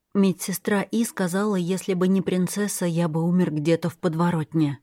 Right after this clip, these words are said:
«Неважно, принцесса я или нет, главное, что ты поправился».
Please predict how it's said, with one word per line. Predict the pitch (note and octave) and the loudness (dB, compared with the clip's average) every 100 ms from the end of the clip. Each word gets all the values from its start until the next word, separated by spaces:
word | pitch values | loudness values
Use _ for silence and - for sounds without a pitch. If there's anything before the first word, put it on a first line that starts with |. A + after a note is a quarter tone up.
| _ _ _ _ _ - | _ _ _ _ _ 0
«Неважно, | F#3+ D#3 E3 D3 D#3+ D3 | 2 4 4 4 0 0
принцесса | E3 D#3+ - F#3 - | 0 0 0 -4 0
я | D#3+ D3+ D#3 | 2 4 4
или | D#3+ | 4
нет, | E3 F3+ - _ _ | 4 4 0 _ _
главное, | - F3+ A3+ G#3+ D#3 D3+ | -2 2 4 4 2 0
что | - | -4
ты | F#3 A3 | -4 -2
поправился». | A3 - A#3 F3+ C#3+ - D3+ | -2 2 2 2 -2 -4 -6